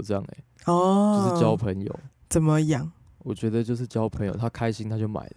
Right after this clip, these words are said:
Speaker 1: 这样。
Speaker 2: 就是你先顺着他毛摸这样子。
Speaker 1: 对，我们就聊，呃，我甚至现在也会跟一些之前的客人出去玩啊。
Speaker 2: 哦。
Speaker 1: 对啊，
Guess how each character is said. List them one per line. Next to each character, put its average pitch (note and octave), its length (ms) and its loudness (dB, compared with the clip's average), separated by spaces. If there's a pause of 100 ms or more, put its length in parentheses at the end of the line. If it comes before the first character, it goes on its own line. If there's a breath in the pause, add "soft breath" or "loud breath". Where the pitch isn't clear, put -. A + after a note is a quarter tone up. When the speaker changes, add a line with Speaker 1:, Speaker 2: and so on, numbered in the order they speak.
Speaker 1:
这 - 100 -12
样。 - 80 -12 (280)
Speaker 2:
就 G3+ 100 2
是 G3+ 180 4
你 F3 160 4
先 F3 600 2
顺 G3+ 200 4
着 E3+ 120 4
他 E3+ 200 4
毛 C#3+ 240 4
摸 C#3+ 380 2
这 D#3+ 100 -2
样 D3 200 -2
子。 - 280 -8
Speaker 1:
对， G#2 200 0
我 G2 80 2
们 G#2 80 -2
就 A#2 80 0
聊， A2 160 0
呃， B2+ 140 0
我 B2+ 140 2
甚 E3 200 0
至 E3 200 0
现 E3+ 220 -2
在 E3+ 80 2
也 A#2 160 2
会 D3 120 2
跟 C#3 200 0
一 - 20 -2
些 C3+ 240 -2 (300 soft breath)
之 C3+ 160 -6
前 B2 120 2
的 G2 60 0
客 A2+ 120 -2
人 G#2 100 0
出 G#2 140 -4
去 G#2 100 -4
玩 G2 100 0
啊。 - 680 -6
Speaker 2:
哦。 D#4+ 100 4 (520)
Speaker 1:
对 E3 80 4
啊， - 60 2